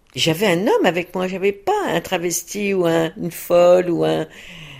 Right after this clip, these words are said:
transgenre, ça, ça n'existait pas. Bon, il y avait les mots qu'il fallait, hein, c'était des grands militants, hein, n'oublions pas. Mais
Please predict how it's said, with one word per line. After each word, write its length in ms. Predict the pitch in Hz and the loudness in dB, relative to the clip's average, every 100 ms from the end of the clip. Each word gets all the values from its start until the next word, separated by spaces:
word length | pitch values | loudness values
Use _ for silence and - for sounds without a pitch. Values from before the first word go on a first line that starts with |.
| 131 - | -20 -20
transgenre, 680 | - 214 208 175 202 196 196 | -10 -4 -2 -2 0 2 0
ça, 200 | - - | -2 -4
ça 180 | 190 233 | -2 -2
n'existait 520 | 214 220 196 214 - | -2 -2 -4 -6 -4
pas. 480 | 233 - 349 294 - - - - - | -4 0 0 0 -4 -8 -20 -12 -4
Bon, 160 | 139 - | -4 -4
il 80 | 123 | -4
y 40 | |
avait 180 | 127 214 | 0 2
les 120 | 175 | 4
mots 180 | 180 180 | 4 2
qu'il 160 | - | -2
fallait, 400 | 151 196 190 160 | 2 4 4 4
hein, 140 | 139 196 | 2 -2
c'était 280 | 190 160 151 | -4 -6 -6
des 140 | 143 | -6
grands 160 | - 180 | -4 -2
militants, 520 | 156 143 - 107 73 | -2 -6 -4 -6 -4
hein, 80 | - | -10
n'oublions 420 | 101 123 131 131 | -10 -8 -8 -8
pas. 300 | 113 - - _ _ _ _ - _ | -8 -12 -14 _ _ _ _ -20 _
Mais 320 | 202 285 - | 0 0 -2